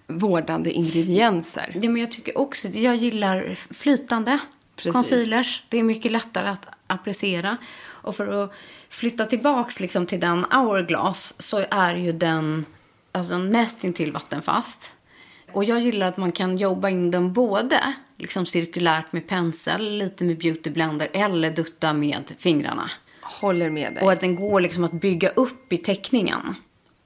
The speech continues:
Speaker 2: Och en annan bra grej med den, den finns i otroligt många nyanser. Det tycker jag också är ett plus.
Speaker 1: Otroligt bra. En annan stor favorit sedan länge hos mig är ju Flawless Fusion Ultra Long Wear Concealer från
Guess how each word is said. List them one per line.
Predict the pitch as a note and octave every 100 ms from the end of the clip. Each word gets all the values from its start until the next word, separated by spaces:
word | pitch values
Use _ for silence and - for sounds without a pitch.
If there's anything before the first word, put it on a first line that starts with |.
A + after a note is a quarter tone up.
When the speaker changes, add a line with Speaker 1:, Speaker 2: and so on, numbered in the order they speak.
| -
Speaker 2:
Och | D4 G4+ - -
en | A3+
annan | A#3 G#3+ D#4+
bra | G#3+ D#3
grej | E3 D#3+
med | D#3
den, | E3 D#3+ E3
den | A3
finns | G3 G#3
i | G#3+
otroligt | A3 - - E4+ F3 E3
många | E3+ D#3+ D#3
nyanser. | G#3 B3+ E3+ - - -
Det | A#3+
tycker | D4 -
jag | - -
också | - -
är | D#3
ett | -
plus. | - E3+ - -
Speaker 1:
Otroligt | A3+ F#3+ G3 F#3 D#3+ D#3+
bra. | - D#3 E3+ - - -
En | B3 C4
annan | D4+ D4 D#4
stor | - E4+ C#4+
favorit | - A3+ A3+ A3+
sedan | A3+ G#3 G#3 G#3+
länge | C4+ A3 A3
hos | D4 C4+ -
mig | F#3+ F#3+ -
är | F#3
ju | F3+ F3+
Flawless | - B3+ D4 C#4+ C4 B3+ -
Fusion | - B3 C4 C4 - F3+ D3 D#3+ -
Ultra | A3+ C4 C4 - B3+
Long | A3 G#3+ A#3 A#3 G3+ F3+
Wear | E3+ D3+ D3 D3
Concealer | - F#3+ F3 - G3 F#3+ F3+ E3+ F3+ - -
från | - G#3 F#3 E3